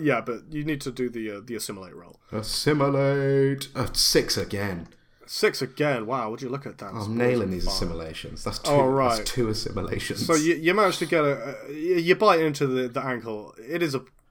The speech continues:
Speaker 1: bony part of the body, though, so you don't get any of the meat off of it, you know. Um,
Speaker 2: Did
Speaker 1: so
Speaker 2: I,
Speaker 1: you kinda
Speaker 2: did I
Speaker 1: just,
Speaker 2: get some flesh?
Speaker 1: John is, is just, like, hanging on to the ankle.
Speaker 2: Cool.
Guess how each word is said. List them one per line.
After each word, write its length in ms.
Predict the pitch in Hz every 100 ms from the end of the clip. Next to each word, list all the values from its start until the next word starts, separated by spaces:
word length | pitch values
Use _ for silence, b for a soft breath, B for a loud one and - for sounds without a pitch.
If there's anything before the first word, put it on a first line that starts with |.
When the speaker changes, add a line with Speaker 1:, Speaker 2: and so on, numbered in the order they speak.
| _ - -
Speaker 1:
bony 260 | 143 131 110
part 240 | 117 104
of 60 | -
the 80 |
body, 240 | - 101 98
though, 180 | 98 95
so 200 | - 110
you 300 | 101 104 113
don't 360 | 120 - 135
get 140 | 117 104
any 140 | 107
of 80 | 98
the 60 | 101
meat 240 | 104 104 107
off 180 | 98
of 120 | 101 92
it, 140 | 82
you 100 | 98
know. 200 | 95 95 B B B B -
Um, 460 | 107 101 98 95 - -
Speaker 2:
Did 120 | -
Speaker 1:
so 60 | 101
Speaker 2:
I, 40 |
Speaker 1:
you 60 | 117
kinda 160 | 139 151
Speaker 2:
did 20 |
I 40 | 123
Speaker 1:
just, 120 | 107
Speaker 2:
get 140 | -
some 260 | - 90 80
flesh? 120 | - -
Speaker 1:
John 200 | 170 156
is, 280 | 135 -
is 220 | 165 139 -
just, 200 | 139 135
like, 180 | 117
hanging 360 | - 143 117 117
on 240 | 107 90 90
to 80 |
the 140 | 104 104
ankle. 540 | 95 87 95 90 87
Speaker 2:
Cool. 340 | 87 - -